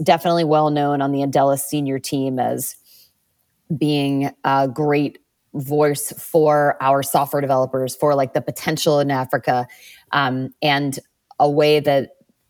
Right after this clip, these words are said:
I would call commonality between that and other jobs is, like, a real voice of,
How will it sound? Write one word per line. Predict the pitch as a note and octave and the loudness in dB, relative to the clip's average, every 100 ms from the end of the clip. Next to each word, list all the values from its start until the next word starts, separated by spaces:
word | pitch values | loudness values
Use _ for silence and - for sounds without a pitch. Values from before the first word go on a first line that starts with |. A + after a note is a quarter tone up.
| - - | -20 -6
I | - C3+ | -2 0
would | C3 C#3 B2+ C3 - | 0 -2 -4 -8 -2
call | E3 D3+ | 2 2
commonality | - D#3+ C#3+ C3+ C#3+ C#3 B2+ | 2 0 2 2 2 2 -2
between | - A3+ G#3 | 0 0 2
that | D#3+ B2+ | 2 2
and | C#3 | 0
other | C#3 C#3 | 0 0
jobs | D#3+ C#3+ C3+ C3 - | 2 2 2 -2 -6
is, | C3+ C3+ | -4 -2
like, | C#3 - - - - _ - | -2 -4 -16 -20 -20 _ 2
a | F3 | 2
real | G3 G#3 | 4 2
voice | D3+ F3+ F#3 - | 2 2 2 2
of, | E3 D3 | 0 0